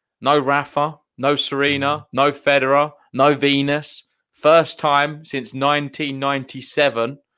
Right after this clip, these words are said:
Speaker 1: Um, and just to put that into perspective, Tsitsipas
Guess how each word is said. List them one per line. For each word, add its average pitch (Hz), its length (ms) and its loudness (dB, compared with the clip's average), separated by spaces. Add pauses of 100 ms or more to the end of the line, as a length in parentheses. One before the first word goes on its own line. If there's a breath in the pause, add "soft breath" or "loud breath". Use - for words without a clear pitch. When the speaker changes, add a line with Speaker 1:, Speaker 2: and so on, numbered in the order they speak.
(540)
Speaker 1:
Um, 117 640 0
and 123 100 -4
just 143 140 -8
to 147 60 -8
put 151 160 -2
that 131 100 2
into 135 160 -6
perspective, 120 800 -4
Tsitsipas 135 760 -4